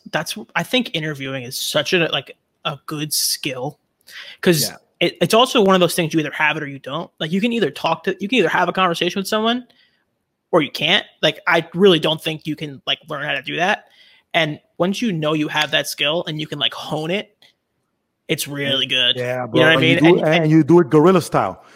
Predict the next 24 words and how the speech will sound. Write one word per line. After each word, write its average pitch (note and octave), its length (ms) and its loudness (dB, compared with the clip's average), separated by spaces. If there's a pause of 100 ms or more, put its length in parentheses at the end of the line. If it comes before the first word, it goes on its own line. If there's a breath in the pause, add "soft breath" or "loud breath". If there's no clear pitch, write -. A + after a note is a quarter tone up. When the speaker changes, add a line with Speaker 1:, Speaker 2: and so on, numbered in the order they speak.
(160 loud breath)
Speaker 2:
which D3+ 220 0
is D#3 80 2
Speaker 1:
yeah, C3+ 80 4
Speaker 2:
like F3+ 120 6
Speaker 1:
you F#3 60 6
just F3+ 140 2
go G#3 100 6
do G3 300 -2
shit. - 300 -4 (640)
Speaker 2:
Perfect. F#3 340 0
And F3 360 -2 (120)
honestly, E3 580 -2
I D3 240 -2
grabbed D#3 720 -2
George C#3 320 2
Lopez. C3+ 560 0 (500 soft breath)
It's C#3 140 0
so E3+ 100 4
funny. D#3 240 2
There's A#2 140 2
a A#2 80 0
picture D#3+ 320 -2
I - 20 0
posted. C#3 480 -4